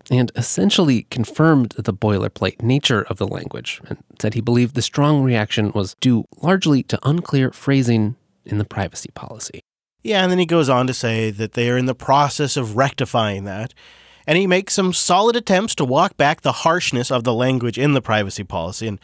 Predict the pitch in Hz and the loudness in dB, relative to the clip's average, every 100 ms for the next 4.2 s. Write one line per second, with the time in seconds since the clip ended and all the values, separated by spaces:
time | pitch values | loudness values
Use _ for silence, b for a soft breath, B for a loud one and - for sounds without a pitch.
0 | B B B - 160 165 - - 180 165 | B B B -2 2 2 0 -2 -2 2
1 | 147 143 143 - 135 135 143 - 143 143 | 2 2 0 -2 0 2 0 0 0 0
2 | 131 131 147 135 120 113 120 113 - 120 | 0 -2 -2 -2 0 0 0 -2 -4 -2
3 | 101 104 117 104 107 98 101 101 - 95 | 0 -2 -2 -4 -4 -4 -6 -6 -8 -8
4 | 73 58 | -8 -10